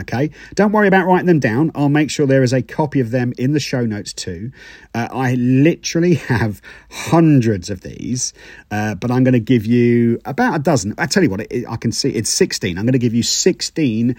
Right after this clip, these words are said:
different journaling prompts in this episode, okay? We'll go a little bit deeper and describe them all, but I'll put all sixteen prompts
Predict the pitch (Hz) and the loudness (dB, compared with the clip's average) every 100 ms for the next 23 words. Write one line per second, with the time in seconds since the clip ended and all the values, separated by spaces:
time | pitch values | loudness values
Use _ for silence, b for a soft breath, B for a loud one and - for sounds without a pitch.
0 | B B - 98 147 - 139 131 104 123 | B B -12 -2 -2 0 -2 -2 -4 -4
1 | 120 104 107 101 - 101 104 - - 113 | -2 -2 -4 -8 -8 -8 -8 -12 -6 -4
2 | 110 104 107 104 107 - - 92 98 - | -2 -4 -6 -6 -8 -8 -10 -14 -12 -14
3 | - - - 92 92 _ _ 107 104 139 | -14 -18 -16 -14 -16 _ _ -6 0 2
4 | 135 123 117 107 117 113 110 95 101 - | 2 2 -4 -2 -4 -4 -6 -6 -8 -8
5 | 98 92 98 101 101 110 - 107 139 135 | -8 -6 -6 -6 -8 -10 -8 -4 2 2
6 | 117 113 - 110 104 110 107 - | 2 -4 -8 -6 -6 -6 -8 -10